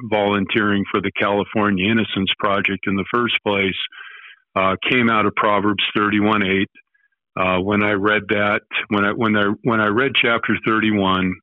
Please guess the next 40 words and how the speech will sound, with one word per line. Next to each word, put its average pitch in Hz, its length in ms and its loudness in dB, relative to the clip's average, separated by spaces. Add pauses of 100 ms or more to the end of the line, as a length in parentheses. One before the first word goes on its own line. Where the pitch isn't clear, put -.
(220)
I 95 80 0
was 95 220 0
going 101 360 0
through 104 180 2
a 95 60 0
time 101 320 -2
of 90 80 -4
personal 101 460 -2
crisis, 95 520 -2 (800)
and, 95 500 0
um, 95 480 0 (320)
I, 101 120 0
I, 101 340 -2 (260)
I 101 140 0 (120)
read 110 320 0
that, 107 280 2
and, 95 260 -2
and 104 240 0
the 95 120 0
verse 110 280 2 (120)
that 95 100 0 (120)
stuck 104 280 -2
out 98 280 0
to - 80 -2
me 95 180 2
the 95 100 0
most 95 360 0 (100)
was 98 140 0 (180)
thirty-one 101 480 0
eight, 92 220 -2
which 107 180 -2 (120)
says, 95 240 0 (600)
"Speak - 320 -4
up 104 160 -2
for 107 140 0
the 95 100 2
rights 92 360 0
of 98 100 -2
others 95 460 0
who, 98 240 0